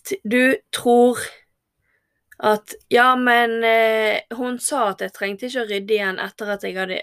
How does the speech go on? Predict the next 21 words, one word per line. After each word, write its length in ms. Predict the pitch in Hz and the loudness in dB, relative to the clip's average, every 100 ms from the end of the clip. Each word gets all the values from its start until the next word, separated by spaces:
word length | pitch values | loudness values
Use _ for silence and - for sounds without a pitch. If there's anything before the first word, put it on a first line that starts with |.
| - | -8
ryddet 380 | 185 185 196 185 | -10 -8 -8 -8
dette.» 300 | 180 - 175 - _ _ _ _ _ _ _ _ _ _ _ _ _ _ _ | -8 -8 -10 -12 _ _ _ _ _ _ _ _ _ _ _ _ _ _ _
Ja, 80 | 277 | -4
men 140 | 269 | -2
det 20 | 285 | 0
er 80 | |
helt 180 | 269 220 | 0 0
fint, 240 | 208 202 190 | -4 -2 -2
det. 140 | 247 - _ - - - - | -2 -4 _ -20 -20 -16 2
Men 360 | 254 269 277 - - _ _ _ _ _ _ _ _ | 4 6 4 0 -10 _ _ _ _ _ _ _ _
på 100 | - - | -2 4
en 160 | 302 277 | 6 6
måte 320 | 294 294 302 | 6 2 -4
trenger 320 | - 285 277 240 | -4 -4 -4 -4
ikke 160 | 226 | -6
du 80 | 208 | -4
det, 120 | 208 202 | -4 -6
nei. 160 | 170 175 - - - _ | -8 -10 -14 -20 -20 _
Fordi 200 | - 285 262 | -4 0 0
at 80 | 247 _ _ _ 240 | -2 _ _ _ -2
når 360 | 262 277 254 | 0 0 -2